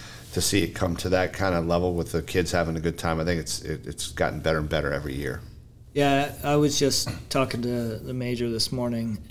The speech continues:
Speaker 2: and, uh, we were saying that for the last three or four years, every year it's been better than the last. And, uh, no pressure next year, Booster Club, but, uh, we expect big things.
Speaker 1: Bob, you started that family day off with the national anthem. That's some of the best pipes I've heard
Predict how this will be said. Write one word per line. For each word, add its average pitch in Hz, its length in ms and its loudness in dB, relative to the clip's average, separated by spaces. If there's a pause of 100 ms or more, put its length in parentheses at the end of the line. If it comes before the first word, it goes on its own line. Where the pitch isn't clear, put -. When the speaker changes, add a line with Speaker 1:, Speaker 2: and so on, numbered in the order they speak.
Speaker 2:
and, 113 380 -4
uh, 113 140 -2
we 120 160 2
were 120 140 0
saying 120 420 2
that 117 300 -4
for 147 100 4
the 135 80 6
last 156 480 2
three 156 140 4
or 139 80 6
four 127 260 2
years, 120 540 4 (160)
every 131 260 4
year 120 220 4
it's 107 100 -2
been 113 200 -2
better 113 200 -2
than 110 160 -2
the 107 80 -2
last. 113 460 -2
And, 117 220 -6
uh, - 20 -6 (320)
no 147 200 4
pressure 165 560 6 (520)
next 165 340 2
year, 185 140 10
Booster 180 320 6
Club, 196 440 4 (100)
but, 135 460 2
uh, 127 160 0
we 143 220 6
expect 131 480 2
big 101 140 -2
things. - 440 -4 (160)
Speaker 1:
Bob, 135 280 4
you 120 180 4
started 101 360 4
that 78 200 2
family 90 260 4
day 78 120 0
off 73 200 2
with 85 100 -6
the 87 60 0
national 82 420 2
anthem. 85 280 2
That's 82 240 2
some 117 180 2
of 104 60 2
the 80 80 2
best 85 380 0
pipes 80 340 0
I've 67 140 -4
heard 71 280 0